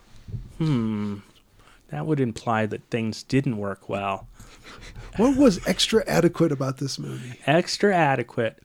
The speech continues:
Speaker 1: Um,
Speaker 2: Product placement of Coors beer.
Speaker 1: Uh-huh. The runtime was good.
Speaker 2: Do you remember the whole thing about people having to, like,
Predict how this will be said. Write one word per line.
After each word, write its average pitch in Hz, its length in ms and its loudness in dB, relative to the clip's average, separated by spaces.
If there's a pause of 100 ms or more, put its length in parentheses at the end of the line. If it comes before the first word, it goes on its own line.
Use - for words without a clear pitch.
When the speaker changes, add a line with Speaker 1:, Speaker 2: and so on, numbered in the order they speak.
(200)
Speaker 1:
Um, 127 1000 0 (160)
Speaker 2:
Product 180 320 4
placement 170 360 4
of 147 120 -2
Coors 160 300 0
beer. 156 300 -2 (120)
Speaker 1:
Uh-huh. 175 560 2
The 160 120 6
runtime 139 540 2
was 104 140 -4
good. 113 360 -2 (460)
Speaker 2:
Do 196 80 0
you 254 100 6
remember 320 300 8
the 285 100 6
whole 277 160 2
thing 254 220 2
about 226 380 0
people 202 260 0
having 185 360 2
to, 170 120 0
like, 156 300 -4